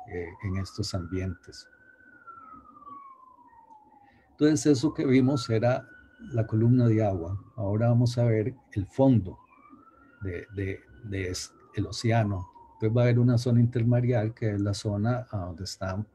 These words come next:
cambiando la marea, la, el punto de marea más baja, el punto de marea más alta. Después viene la plataforma continental, que tiene una pendiente más o menos leve, eh, hasta unos doscientos metros de profundidad.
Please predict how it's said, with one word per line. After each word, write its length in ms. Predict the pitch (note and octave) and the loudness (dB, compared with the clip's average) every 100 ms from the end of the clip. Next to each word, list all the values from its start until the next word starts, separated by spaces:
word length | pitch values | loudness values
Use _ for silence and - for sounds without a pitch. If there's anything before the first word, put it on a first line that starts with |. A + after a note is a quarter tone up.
| _ _ _ _ _ - | _ _ _ _ _ -6
cambiando 440 | A2+ G#2+ A2 A2 | -2 0 0 2
la 120 | A2+ | 2
marea, 440 | A#2 A#2+ B2+ A#2+ C#3 C#3+ - | 4 4 4 4 2 0 -8
la, 240 | F#2+ F2 | -16 -16
el 60 | - - | -18 -8
punto 240 | G2+ A2+ | -6 -4
de 60 | G#2 | -4
marea 240 | G2+ G#2+ | -2 -2
más 220 | G#2+ A2+ | -2 -2
baja, 280 | A2 G2 G#2 | -2 -2 -2
el 60 | A2 | -6
punto 300 | F#2+ F2+ G2 | -8 -10 -8
de 60 | |
marea 200 | G2 G2+ | -6 -4
más 240 | G2 A#2 B2 | -4 -2 0
alta. 400 | G#2 - B2 A#2+ _ _ _ _ | -2 -4 -10 -10 _ _ _ _
Después 260 | - A#2+ | -2 0
viene 300 | A#2+ B2+ B2 | 4 4 4
la 240 | A#2+ G#2+ - _ _ _ | 2 0 -4 _ _ _
plataforma 580 | A2+ G2+ A2 - A#2+ B2 | -6 -2 -2 2 4 4
continental, 840 | A#2+ A#2+ C3 B2 A2 - A#2+ C#3 - _ - - - _ - - | 2 0 2 2 2 2 2 2 -2 _ -20 -20 -20 _ -20 -10
que 260 | A#2 G#2 A2 | -4 -4 -4
tiene 180 | - G#2+ | -4 -2
una 200 | A2 A#2 | 0 0
pendiente 500 | A#2 G#2 G#2+ G#2 A2+ | -2 -2 0 -2 -2
más 240 | A2 G#2+ A2+ | -2 -2 -2
o 60 | |
menos 260 | G#2+ G#2 A2 | -2 0 0
leve, 560 | A#2 A#2+ A#2 B2 A#2 - G2 | 2 2 2 0 -2 -6 -10
eh, 440 | F#2 F2 F2+ A#2+ _ _ _ _ _ _ _ _ _ | -8 -8 -10 -14 _ _ _ _ _ _ _ _ _
hasta 320 | - F2+ - G2+ | -12 -10 -4 -2
unos 280 | G#2 A2+ | 0 0
doscientos 480 | G#2 - G#2+ G2+ A#2+ | -2 -2 -2 -2 -2
metros 300 | A#2 A2+ B2 | -2 -2 -2
de 120 | A#2 | -2
profundidad. 800 | A#2+ B2+ B2+ C#3 C#3+ D3 C3 D3+ | -2 -4 -2 0 4 4 2 -2